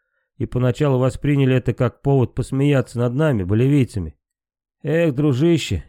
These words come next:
тепло обратился к Камбе Мартинес Тамайо, «знал бы ты, какой неблизкий путь пришлось одолеть этим товарищам, чтобы сидеть тут сейчас с тобой в Ла-Пасе». «Уж если твой путь не близкий, тогда я прилетел с Марса», — добродушно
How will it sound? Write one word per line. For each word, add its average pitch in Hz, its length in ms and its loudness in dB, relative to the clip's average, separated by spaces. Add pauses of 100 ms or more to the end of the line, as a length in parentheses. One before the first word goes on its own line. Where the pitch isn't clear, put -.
тепло 113 300 -2
обратился 107 580 -2
к - 80 -18
Камбе 117 420 0
Мартинес 110 500 -2
Тамайо, 110 460 -2 (580)
«знал 147 320 0
бы 131 120 -6
ты, 123 240 0
какой 131 360 0
неблизкий 131 520 0
путь 139 240 0
пришлось 120 420 -2
одолеть 131 540 0
этим 123 320 -4
товарищам, 131 560 0
чтобы 120 320 -2
сидеть 131 400 -2
тут 135 200 -2
сейчас 131 380 -2
с - 60 -14
тобой 123 260 0
в 120 60 0
Ла-Пасе». 123 560 -2 (1300)
«Уж 139 200 -8
если 160 280 -2
твой 160 340 0
путь 151 380 -2 (160)
не 151 140 -2
близкий, 147 580 -2
тогда 143 320 -2
я 160 160 2
прилетел 151 480 0
с - 100 -8
Марса», — 147 480 -2 (420)
добродушно 110 680 -2